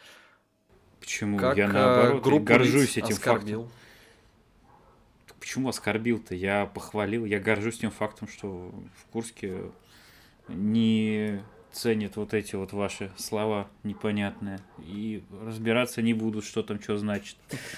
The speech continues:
Speaker 1: Да нет, Курск прекрасный город, э, Локомотив прекрасный футбольный клуб, а то Апахин опять начал вот эту вот свою, м, песню не по делу. Матч с Краснодаром, давай вот прям сколько у нас есть?
Speaker 2: Да брось,
Speaker 1: Уложишься в
Speaker 2: Паш.
Speaker 1: тридцать,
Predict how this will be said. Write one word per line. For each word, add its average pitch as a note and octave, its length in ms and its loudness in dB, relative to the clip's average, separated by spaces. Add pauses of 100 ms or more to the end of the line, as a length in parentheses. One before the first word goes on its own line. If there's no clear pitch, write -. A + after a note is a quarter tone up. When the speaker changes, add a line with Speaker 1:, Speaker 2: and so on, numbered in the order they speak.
(240)
Speaker 1:
Да C3+ 140 8
нет, F3 240 6
Курск F#3 280 2
прекрасный C#3+ 520 2
город, D#3+ 440 6
э, A#2 380 4
Локомотив B2+ 500 2
прекрасный C3 440 0
футбольный A#2 420 0
клуб, A#2 260 -4
а F#2 40 -2
то B2+ 160 -4
Апахин A#2 360 -2
опять G#2+ 280 -2
начал G#2+ 260 -4
вот F#2 140 -8
эту F#2 200 -6
вот F#2 140 -8
свою, F#2 380 -2 (320)
м, F#2+ 640 -6 (100)
песню G#2+ 400 -2 (1200)
не A#2 180 6
по A2+ 160 6
делу. G#2 400 2 (960)
Матч G3+ 220 8
с - 40 -4
Краснодаром, E3 600 6
давай E3+ 240 10
вот C#3 120 6
прям C3+ 300 4 (240)
сколько - 400 -2
у G2+ 40 0
нас F#2 220 -4
есть? - 460 -12
Speaker 2:
Да A2 80 -10
брось, A2+ 260 -2
Speaker 1:
Уложишься F#3 380 4
в - 60 -8
Speaker 2:
Паш. A2+ 100 0
Speaker 1:
тридцать, E3+ 340 2